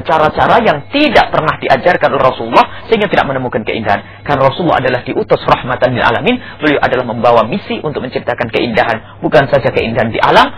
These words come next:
akan tapi juga keindahan di dalam rumah tangga. Maka nanti kita akan kembali satu persatu, ya, kita rinci, eh, apa yang diajarkan Rasulullah untuk meniti keindahan di dalam rumah tangga. Dan di sini ada beberapa mungkin kita bagi sebetulnya untuk rumah tangga yang lebih khusus,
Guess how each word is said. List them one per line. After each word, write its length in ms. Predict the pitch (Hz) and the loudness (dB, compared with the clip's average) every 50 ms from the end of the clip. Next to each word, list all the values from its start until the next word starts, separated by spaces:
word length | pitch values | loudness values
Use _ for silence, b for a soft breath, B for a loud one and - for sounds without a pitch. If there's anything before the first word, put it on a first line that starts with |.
| B B B | B B B
akan 220 | 127 - 123 120 | -4 -2 -2 -2
tapi 240 | 107 113 117 117 107 | -2 -2 -2 -4 -6
juga 220 | - - - 104 - | -8 -6 -6 -6 -6
keindahan 340 | - 107 110 104 104 104 | -6 -8 -6 -6 -6 -6
di 80 | 95 101 | -6 -6
dalam 240 | 104 107 104 101 98 | -4 -2 -2 -2 -4
rumah 300 | 110 123 107 101 - - | -6 -6 -6 -6 -6 -4
tangga. 540 | - 147 202 101 - 98 - - - - - - - - - | -4 -4 -2 -2 -2 -2 -2 -4 -10 -18 -20 -20 -18 -10 -6
Maka 160 | 117 - 143 | -2 0 0
nanti 240 | 156 175 175 208 180 | 2 0 0 0 0
kita 160 | 160 156 - | 2 2 2
akan 160 | - 170 156 | 2 0 0
kembali 320 | - 156 147 147 147 151 143 | 0 2 2 2 2 2 0
satu 240 | - 139 127 143 - | -2 -2 0 0 0
persatu, 400 | - 107 - 135 127 - 190 190 | -2 0 0 0 0 2 2 2
ya, 80 | 120 104 - | 2 0 0
kita 160 | 131 - 123 | -2 -2 0
rinci, 480 | 156 147 131 104 113 - 143 202 240 254 B B B B B B | 0 0 -2 -4 -4 -4 -6 -6 -6 -6 B B B B B B
eh, 220 | B 131 127 117 - | B 2 4 4 4
apa 240 | - 143 - 143 127 | 4 4 4 2 0
yang 160 | 120 117 110 | 0 0 0
diajarkan 400 | 123 117 107 - 123 117 120 120 | 0 0 2 2 0 0 0 0
Rasulullah 720 | 110 110 113 113 - 117 117 117 113 - - - - - | 0 0 -2 -2 -2 -2 -2 -2 -2 -2 -4 -16 -8 -4
untuk 160 | - - - | -2 -2 0
meniti 320 | 143 151 156 196 - - 220 | 0 0 -2 -2 -2 -2 -2
keindahan 480 | - - - 196 180 175 175 196 196 | -2 -2 -2 -2 -2 -2 -2 -2 -2
di 80 | 185 175 | -2 0
dalam 160 | 180 175 175 | 0 0 0
rumah 240 | 170 180 277 180 - | 2 2 0 0 2
tangga. 640 | - 185 202 196 180 170 - - - - - - - - | 2 2 2 4 4 2 2 2 -2 -14 -18 -6 -2 0
Dan 100 | 180 185 | 2 2
di 80 | 202 202 | 2 0
sini 160 | 262 233 208 | 2 2 2
ada 160 | 202 190 180 | 4 4 2
beberapa 560 | 170 143 165 160 - 180 180 180 - - - - | 4 4 4 4 6 6 4 4 2 -2 -8 -6
mungkin 260 | 156 160 - 170 156 143 | -6 -4 -2 -2 -4 -4
kita 240 | 156 - 147 143 | -2 0 2 2
bagi 320 | 131 135 135 - - 196 175 | 4 4 2 2 0 -4 -6
sebetulnya 560 | - - - - 120 107 113 131 147 - - | -6 -8 -6 -4 -4 -4 -2 -4 -4 -6 -6
untuk 240 | 160 151 - 196 151 | -4 -2 -2 0 0
rumah 240 | 147 147 135 - - | 0 0 0 0 0
tangga 560 | 139 123 117 110 117 135 170 196 - - - 139 | 0 0 0 2 4 4 4 4 2 0 -2 -2
yang 180 | 156 143 135 139 | 0 0 2 2
lebih 240 | 143 127 131 123 | 0 0 -2 -4
khusus, 240 | 131 135 - 180 165 | -6 -4 -4 -6 -4